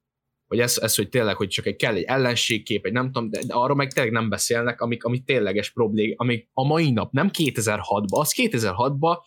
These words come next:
azt, én még azt mondom, hogy el is tudtam volna fogadni, hogyha akkor mentek volna a Gyurcsány ellenes tüntetések, jó, voltak is, de akkor ezt le kellett volna rendezni.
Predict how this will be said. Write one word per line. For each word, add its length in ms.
azt, 220
én 60
még 140
azt 180
mondom, 200
hogy 80
el 80
is 120
tudtam 240
volna 140
fogadni, 320
hogyha 200
akkor 260
mentek 300
volna 160
a 40
Gyurcsány 420
ellenes 240
tüntetések, 580
jó, 160
voltak 380
is, 260
de 140
akkor 320
ezt 140
le 120
kellett 240
volna 260
rendezni. 720